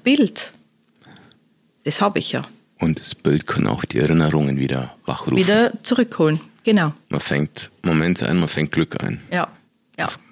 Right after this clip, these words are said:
Speaker 1: Deswegen ist ja das so, so schwierig oder, oder für manche Leute, ähm, wie sag ich denn, also mittlerweile ist ja alles auf dem Handy drauf. Jeder fotografiert mit dem Handy. Ist ja auch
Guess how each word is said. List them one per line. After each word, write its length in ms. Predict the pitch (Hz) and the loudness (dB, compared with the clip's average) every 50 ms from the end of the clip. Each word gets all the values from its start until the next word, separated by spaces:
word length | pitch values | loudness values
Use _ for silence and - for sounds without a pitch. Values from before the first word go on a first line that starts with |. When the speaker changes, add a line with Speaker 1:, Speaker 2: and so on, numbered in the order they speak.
| - - | -8 -4
Speaker 1:
Deswegen 340 | 180 185 - 208 208 196 - | -2 -2 0 0 0 0 0
ist 120 | - 214 220 | 0 0 0
ja 80 | 220 | 0
das 260 | 208 220 226 214 - | 0 0 0 2 2
so, 240 | - 220 208 202 - - | 2 4 4 2 2 0
so 420 | - - - 208 208 208 208 202 - - _ _ _ _ _ _ _ _ _ _ - | 0 0 2 2 4 4 2 2 0 -2 _ _ _ _ _ _ _ _ _ _ -4
schwierig 760 | - - - 196 214 247 277 277 294 302 302 - - - - - | -2 0 2 2 4 4 4 4 2 0 0 -2 -4 -6 -6 -4
oder, 320 | - 185 180 185 180 - - | -2 0 0 0 0 0 0
oder 300 | 175 175 170 170 165 165 - - - - - - | 0 2 2 0 -2 -4 -8 -14 -16 -18 -18 -8
für 140 | - - 190 | -4 -2 0
manche 380 | 175 175 175 220 254 247 - 262 | 0 2 2 2 2 2 2 2
Leute, 580 | 247 226 220 220 226 214 226 226 226 220 214 - - - | 2 4 4 2 2 2 2 2 4 4 2 0 -2 -2
ähm, 460 | 185 185 190 185 196 190 190 190 190 - - _ _ - - - - - - - - - _ _ _ _ _ _ _ _ _ _ _ _ _ _ _ _ - - - - - - | 0 0 2 2 2 2 2 2 0 -2 -6 _ _ -20 -20 -18 -18 -20 -20 -20 -20 -20 _ _ _ _ _ _ _ _ _ _ _ _ _ _ _ _ -14 -12 -12 -12 -10 -8
wie 160 | 220 - 196 | -6 -4 -4
sag 240 | 190 - 208 220 226 | -2 0 0 0 2
ich 100 | 247 - - | 0 0 0
denn, 320 | 196 180 180 180 185 - - _ _ - | 0 0 0 0 -2 -4 -8 _ _ -8
also 420 | - - 170 190 202 190 - - - _ _ _ _ _ _ _ _ _ - | -4 -2 0 2 2 0 0 -2 -8 _ _ _ _ _ _ _ _ _ -2
mittlerweile 480 | 220 247 254 262 262 247 247 247 254 233 | -2 0 0 2 0 2 2 2 0 0
ist 200 | - 233 208 - | 0 0 0 0
ja 120 | 226 - | 0 0
alles 440 | - 196 233 233 220 - - - - _ - | 2 2 2 2 0 0 0 -2 -4 _ -6
auf 120 | 185 190 | -4 -2
dem 100 | 220 190 | 0 0
Handy 280 | 185 180 180 180 180 180 | 2 0 0 0 -2 -2
drauf. 440 | 170 165 160 156 - 160 - - - - | -4 -4 -6 -6 -8 -8 -12 -14 -16 -14
Jeder 300 | - 185 214 254 262 285 254 | -6 -4 -2 0 0 0 0
fotografiert 600 | - 254 233 254 247 240 233 226 220 240 240 233 | 0 0 0 0 0 0 -2 -2 0 0 2 2
mit 120 | 226 214 202 | 2 2 2
dem 40 | 196 | 2
Handy. 220 | 196 202 202 180 - | 0 0 0 0 -2
Ist 160 | - 240 - - | 0 0 0 0
ja 200 | 202 - - 185 | 0 0 -2 -4
auch 200 | 165 - - | -4 -6 -10